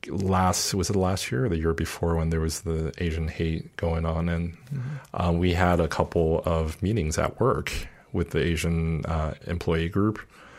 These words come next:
Speaker 1: And we're just talking about, um, and I'm, they're listening to people struggle, talking about their struggles and,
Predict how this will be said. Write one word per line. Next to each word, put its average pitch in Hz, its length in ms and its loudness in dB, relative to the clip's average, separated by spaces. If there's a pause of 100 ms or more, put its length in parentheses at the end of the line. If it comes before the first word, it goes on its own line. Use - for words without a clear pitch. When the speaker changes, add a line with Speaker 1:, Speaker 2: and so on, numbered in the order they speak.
(480)
Speaker 1:
And 87 220 2
we're 80 80 2
just 80 160 -2
talking 82 360 0
about, 82 540 0
um, 98 240 -2
and 107 100 4
I'm, 139 320 0
they're 156 240 4
listening 117 460 2
to 92 100 0
people 82 220 0
struggle, - 640 0
talking 87 320 0
about 85 160 4
their 80 100 0
struggles 90 680 0
and, 80 480 -2